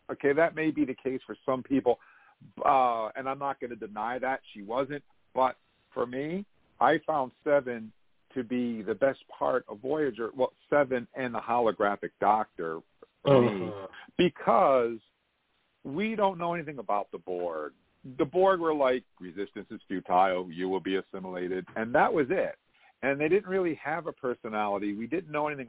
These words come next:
Speaker 1: about them. We didn't understand them. Um, they had a queen, but we didn't know much about them. And then Seven came along, and we got to learn so much about the Borg through her,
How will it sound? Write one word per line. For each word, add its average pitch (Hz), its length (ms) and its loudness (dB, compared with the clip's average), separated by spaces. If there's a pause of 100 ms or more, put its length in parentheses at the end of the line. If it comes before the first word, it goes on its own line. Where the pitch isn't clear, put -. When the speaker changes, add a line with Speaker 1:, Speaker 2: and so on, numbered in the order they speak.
(120)
Speaker 1:
about 120 340 4
them. 117 260 -4
We 120 120 -4
didn't 143 280 -4
understand 120 760 -2
them. 113 360 2 (560)
Um, 110 500 2 (220)
they 120 140 0
had 139 160 2
a 127 40 -2
queen, 120 540 -10 (260)
but 123 220 2 (180)
we 170 140 0
didn't 254 160 0
know 202 140 2
much 202 220 -2
about 151 360 0
them. 101 320 -4 (680)
And 160 140 2
then 180 160 -4 (140)
Seven 185 360 -2
came 92 180 -10
along, 76 380 -10 (640)
and 131 140 4
we 165 140 4
got 160 160 0
to 143 80 -8
learn 143 240 -10 (300)
so 196 180 -6
much 196 260 -6
about 151 300 -2
the 131 60 -10
Borg 143 400 -2 (180)
through 151 300 0
her, 104 380 2